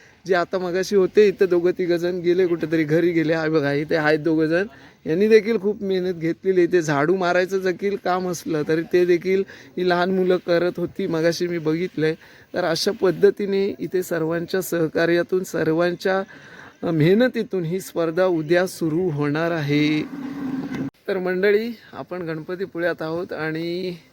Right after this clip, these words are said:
उद्यापासून गणपतीपुळे प्रीमियर लीगला सुरुवात होणार आहे. दहा फेब्रुवारी ते चौदा फेब्रुवारी या दरम्यान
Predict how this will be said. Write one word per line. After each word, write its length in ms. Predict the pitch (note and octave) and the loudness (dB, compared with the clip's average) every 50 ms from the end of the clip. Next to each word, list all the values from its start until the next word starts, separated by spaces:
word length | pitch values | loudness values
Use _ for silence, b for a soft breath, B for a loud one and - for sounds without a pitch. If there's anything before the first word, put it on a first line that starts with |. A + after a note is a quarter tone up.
| b - - | b -14 -10
उद्यापासून 680 | D3+ D3+ D#3+ D#3+ D3+ E3+ E3 - - F#3 F#3 F3+ F3 | -6 -2 0 0 0 0 -2 -2 -4 -4 -4 -4 -2
गणपतीपुळे 640 | D#3 D#3 D3+ C#3+ - E3 D#3 E3 D3+ - D#3+ D#3+ E3 | -2 -2 -2 -2 -4 -6 -6 -6 -6 -4 -4 -4 -4
प्रीमियर 520 | D#3+ - E3 D3 D3+ D3+ D#3 E3 E3+ E3 E3 | -4 -6 -6 -6 -6 -4 -4 -2 -2 -2 -4
लीगला 580 | D#3 D#3 D3+ E3 F3 F3+ D#3 F3 F3 E3 E3 | -4 -6 -6 -6 -4 -2 0 0 2 2 0
सुरुवात 540 | D#3 - - E3+ D#3 D3+ D3+ D#3 D#3 D3+ - | -2 -4 -8 -8 -6 -4 -4 -4 -4 -4 -4
होणार 260 | D#3 D#3 D3+ D3+ D#3 | -6 -6 -6 -4 -4
आहे. 200 | D#3 D#3 D#3 D#3 D3+ B B B B B B B B D3+ | -4 -4 -4 -6 -10 B B B B B B B B -8
दहा 240 | C#3+ D#3+ D#3+ E3+ D#3+ | -6 -4 0 0 -2
फेब्रुवारी 680 | - - F3 E3 D#3 - - E3 E3+ E3+ E3 E3+ E3+ | -2 -2 -6 -8 -6 -6 -6 -4 -2 -2 0 0 -2
ते 300 | E3 - F3 F3+ F3+ F#3+ - _ _ _ _ - | -2 0 -2 -2 -2 -4 -6 _ _ _ _ -8
चौदा 360 | E3+ D3 D#3 D#3 D#3 F3+ F#3 | -6 -4 -4 -2 0 0 -2
फेब्रुवारी 600 | F3 F3+ F3+ D#3+ D#3 E3+ E3+ D#3+ D3+ D3 C#3+ C#3 | -2 -2 -4 -4 -4 -4 -4 -2 -2 -4 -4 -4
या 160 | D3 D3 D3 | -4 -2 -4
दरम्यान 500 | D3+ D3+ D#3 D3+ D#3 D#3 D#3 E3 E3+ F3+ | -4 -4 -4 -4 -4 -4 -6 -6 -8 -8